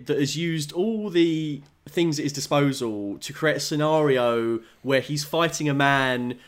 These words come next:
who is at a disadvantage in every sense because of the parameters of the fight, and then to knock him down in two minutes and then go,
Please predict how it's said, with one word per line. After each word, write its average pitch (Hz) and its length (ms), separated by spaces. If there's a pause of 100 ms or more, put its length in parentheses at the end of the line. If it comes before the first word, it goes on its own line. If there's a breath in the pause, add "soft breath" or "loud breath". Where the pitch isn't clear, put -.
(200 loud breath)
who 127 540
is 127 240
at 143 120
a 143 40
disadvantage 147 1040
in 147 60
every 139 240
sense - 760 (300 loud breath)
because 147 280
of 131 220
the 147 180
parameters 143 380
of 123 60
the 135 80
fight, 120 500
and 131 160
then 127 320 (240 loud breath)
to - 100
knock 165 240
him 151 100
down 139 280
in 131 60
two 139 180
minutes 123 640
and 123 120
then 123 180
go, 117 480